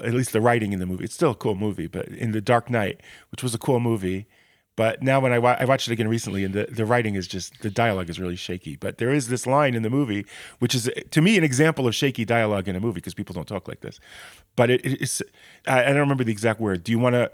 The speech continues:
you, you can stay the hero, but if you stay too long, you're gonna become the villain." And it was used in reference to Julius Caesar in the movie, and then to Two-Face and Batman. I don't know,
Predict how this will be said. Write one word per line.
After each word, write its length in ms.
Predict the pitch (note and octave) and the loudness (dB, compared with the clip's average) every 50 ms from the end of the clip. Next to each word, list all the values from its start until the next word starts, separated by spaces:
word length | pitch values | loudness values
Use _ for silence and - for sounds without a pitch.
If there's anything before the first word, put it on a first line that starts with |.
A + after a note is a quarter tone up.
| _ | _
you, 220 | - - C3+ B2+ C#3+ | -8 -2 0 2 4
you 160 | D3 C#3+ C#3+ | 4 2 2
can 160 | C3 - C#3+ | 0 -2 -4
stay 340 | B2 - - - E3 D#3+ D#3+ | -4 -4 2 4 4 4 4
the 140 | D3 C#3 C3+ | 4 2 0
hero, 400 | B2+ D3+ D#3 D3+ C3 A#2+ A#2 A2 | 2 2 4 4 4 2 2 0
but 260 | G2+ A#2 A2 A2 - - | 0 0 0 0 -2 -4
if 120 | A#2 G#2+ A2+ | -6 -2 -2
you 60 | B2 | -2
stay 300 | - - - D#3+ D#3 C#3+ | -2 0 2 2 2 2
too 200 | - - C#3 B2 | 2 0 -2 -2
long, 280 | A#2+ C3 C3 B2+ A#2+ | 0 2 0 0 0
you're 100 | G#2 G#2 | -2 -2
gonna 160 | F#2+ A2+ G#2+ G#2 | -4 -2 -4 -2
become 280 | G#2 G2+ - G#2+ G2+ | -4 -4 -4 -4 -4
the 100 | G2 F#2 | -4 -4
villain." 340 | F2+ F#2 F#2 E2+ C2 G1+ - - _ _ _ _ _ | -4 -4 -4 -4 -4 -8 -10 -14 _ _ _ _ _
And 120 | - G#2 | -2 0
it 120 | A2 A2 G#2+ | 0 2 0
was 120 | A2+ G2 | 0 0
used 240 | G#2 A2 A2+ F#2+ - | 0 0 0 0 -2
in 80 | G#2 G2 | -2 -2
reference 300 | G2 G2+ - G#2 F#2 - | -2 -2 -4 -6 -10 -8
to 100 | - F2 | -12 -10
Julius 280 | E2 F2+ F2+ F#2 F#2+ | -6 -6 -6 -6 -6
Caesar 280 | - C#3+ D3+ C#3 C#3 C#3 | -4 -4 -4 -2 -2 -4
in 120 | C3 B2+ | -2 -2
the 40 | A#2+ | -2
movie, 320 | A#2 A#2 A2+ G#2+ G#2+ G#2+ | -4 -4 -4 -4 -4 -4
and 120 | G2 F#2+ F#2 | -4 -4 -4
then 180 | F#2 F2+ F2+ E2+ | -4 -6 -6 -8
to 380 | - - E2 E2+ E2 E2 E2+ - _ _ _ _ _ _ _ _ _ _ - | -10 -12 -10 -10 -10 -10 -12 -14 _ _ _ _ _ _ _ _ _ _ -8
Two-Face 440 | - C3 A#2+ - A#2+ G#2+ G2 - | -8 -8 -4 -2 -2 -2 -2 -2
and 60 | F#2 E2+ | -4 -4
Batman. 360 | G2+ G#2+ G2+ G2+ F#2 F2+ F#2+ | -2 -2 -2 -2 -4 -4 -4
I 60 | F2 | -6
don't 140 | D#2 C2 - | -8 -10 -12
know, 140 | G1+ - | -14 -16